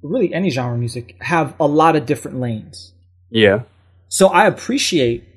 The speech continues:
Speaker 1: that you might be getting some of the more danceable without being, you know, fist pumping R and B back.
Speaker 2: Yeah.
Speaker 1: But you need that other side too.
Speaker 2: Yeah, but I think, I think they need to, um, I,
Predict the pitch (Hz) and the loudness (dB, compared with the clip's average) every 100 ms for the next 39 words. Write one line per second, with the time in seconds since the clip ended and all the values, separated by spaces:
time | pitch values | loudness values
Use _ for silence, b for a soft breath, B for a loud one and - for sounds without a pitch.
0 | _ - 147 147 143 139 131 143 - 135 | _ -8 -4 -2 -2 -4 -6 -8 -8 -6
1 | 123 123 117 110 139 143 127 120 120 127 | -4 -4 -6 -4 -4 -4 -6 -4 -2 -2
2 | 127 123 120 113 - - 135 113 107 - | -2 -4 -6 -8 -12 -12 -8 -8 -8 -12
3 | - 147 143 120 113 110 110 110 104 - | -8 -8 -6 -6 -6 -6 -8 -8 -8 -12
4 | - _ _ _ _ 113 107 95 - _ | -16 _ _ _ _ 2 2 2 -4 _
5 | _ _ - 175 180 160 196 220 233 208 | _ _ 2 2 2 0 2 2 2 2
6 | 277 330 247 226 269 339 196 _ _ _ | 2 -2 -4 -4 -2 -2 -2 _ _ _
7 | _ _ _ _ _ _ _ _ _ _ | _ _ _ _ _ _ _ _ _ _
8 | _ _ _ - 139 160 143 139 - 165 | _ _ _ 0 4 6 6 4 4 4
9 | 131 143 165 165 143 139 127 - 127 117 | 4 4 4 4 4 4 2 2 4 6
10 | 107 101 98 127 120 | 6 4 0 -4 -4